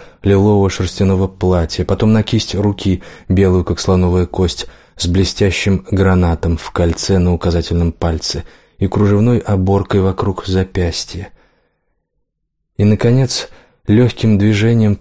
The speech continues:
повернула голову, и по её ореховым локонам прошла волна.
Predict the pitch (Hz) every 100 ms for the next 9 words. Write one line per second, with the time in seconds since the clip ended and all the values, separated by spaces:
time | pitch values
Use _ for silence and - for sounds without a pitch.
0 | - - 104 110 104 95 90 82 80 90
1 | 85 80 78 76 - - _ _ _ _
2 | _ _ _ 85 - 104 107 107 - 107
3 | 110 - 101 101 101 113 120 110 110 104
4 | - 95 85 - 101 101 98 95 90 85